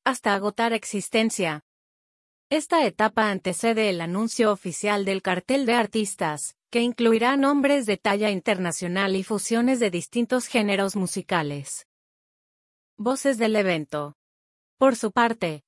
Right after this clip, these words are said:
Juan F. Álvarez, representante de la Cervecería Nacional Dominicana, destacó que Barbarella representa la fiesta más dura del año, en la que el público reconectará con el espíritu de Cerveza Presidente.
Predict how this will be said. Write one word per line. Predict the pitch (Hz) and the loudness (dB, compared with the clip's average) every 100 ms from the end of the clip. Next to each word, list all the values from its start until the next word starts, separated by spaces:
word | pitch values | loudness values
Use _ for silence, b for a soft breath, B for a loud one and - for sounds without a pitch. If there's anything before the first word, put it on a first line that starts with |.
| _ | _
Juan | - 233 285 269 | -6 -2 2 0
F. | 226 170 151 - _ _ _ _ _ _ | 0 -4 -6 -10 _ _ _ _ _ _
Álvarez, | 269 240 175 170 151 - - _ | 2 4 2 0 -6 -10 -18 _
representante | 202 214 214 202 202 185 240 277 269 | 2 2 2 0 0 2 2 2 2
de | 226 | 2
la | 202 180 | 2 0
Cervecería | - 185 180 175 185 190 233 247 | -2 -2 -2 -2 -2 0 0 0
Nacional | 220 - 170 170 214 | 0 -2 -2 0 0
Dominicana, | 214 202 202 180 - 185 160 147 - _ | 0 2 0 0 0 0 0 -4 -12 _
destacó | 226 233 233 214 254 254 | -2 0 0 0 0 0
que | 254 | 2
Barbarella | 208 185 196 185 202 196 | 2 2 0 2 2 0
representa | 190 185 170 160 240 240 214 | 0 -2 -4 -2 -2 0 0
la | 202 170 | 0 0
fiesta | 220 226 - 226 | 0 0 0 0
más | 220 262 247 | 2 2 2
dura | 226 202 170 | 2 2 2
del | 185 185 | 0 0
año, | 165 160 156 - - | 0 -2 -4 -8 -6
en | 208 208 | -2 -2
la | 202 | 0
que | 214 | 0
el | 208 | 0
público | - 269 269 269 240 | 0 -2 0 -2 0
reconectará | 214 214 185 185 175 - 175 226 247 | 0 0 -2 -2 -4 -2 0 0 2
con | 226 | 0
el | 185 175 | 0 -2
espíritu | - 254 240 - 190 | -4 -2 -2 -2 -2
de | 185 | -2
Cerveza | - 170 165 240 - 240 | -2 -4 -2 -2 0 0
Presidente. | - - 202 185 160 143 156 151 | 0 0 0 -2 -2 -4 -10 -10